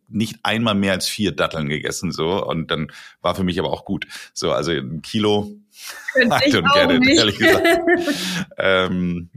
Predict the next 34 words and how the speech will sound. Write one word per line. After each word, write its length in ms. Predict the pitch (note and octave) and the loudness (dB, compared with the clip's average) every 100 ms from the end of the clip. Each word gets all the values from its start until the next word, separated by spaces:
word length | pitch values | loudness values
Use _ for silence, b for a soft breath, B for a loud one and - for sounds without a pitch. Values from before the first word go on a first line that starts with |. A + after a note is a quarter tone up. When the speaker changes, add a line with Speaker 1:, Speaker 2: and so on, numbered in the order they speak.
| - | -8
Speaker 1:
aber 240 | G2+ G#2+ G2+ | 0 2 2
gut. 220 | E2 - _ _ _ B B D3 - | 0 -4 _ _ _ B B -8 2
Du 100 | B2 | 2
hast 140 | E3 | 2
einen 280 | D#3+ C#3+ C3 | 0 0 0
sehr 200 | B2 D3 | 0 -2
schönen 320 | - C3+ B2+ | 0 0 0
Überblick, 480 | C3 C3 B2 B2+ G#2 | 0 0 0 -4 -2
wie 120 | A2+ | -4
ich 100 | G#2+ | -2
ja 100 | A2+ G2+ | -2 -2
gesagt 340 | G2+ G#2+ - | -2 -4 -2
habe, 200 | G#2+ - | -6 -4
in 100 | G2 | -2
deinem 180 | G2 F#2+ | -2 -2
Buch 160 | F2 | -4
gegeben 300 | - - G2+ | -8 -6 -4
über 140 | F#2+ F2+ | -2 -4
die 160 | F2+ | -4
wichtigsten 460 | D#2+ D#2 F#2 - D#2 | -6 -8 -10 -6 -6
Nährstoffe 600 | C#2+ C2+ - - - - - - | -4 -4 -6 -8 -10 -10 -12 -8
und 560 | D#2+ E2+ E2+ E2 E2 - | -4 -2 -2 -4 -6 -8
hast 180 | F2 | -8
es 80 | - | -6
da 120 | - F2+ | -4 -2
ja 100 | E2+ | -2
auch 100 | E2 | -4
nochmal 200 | F2 E2 | -4 -6
so 100 | D#2 | -8
ein 40 | |
bisschen 260 | D#2 - D#2 | -10 -10 -10
hervorgehoben 840 | D#2+ - E2+ D#2 D2 C#2 D#2 D2 - | -12 -6 -4 -4 -6 -8 -10 -12 -6
und, 380 | F2 F2+ F2 _ - - | -4 -4 -6 _ -18 -4
ähm, 540 | F#2+ F#2 F2+ F2+ F2+ | 0 2 2 -2 -4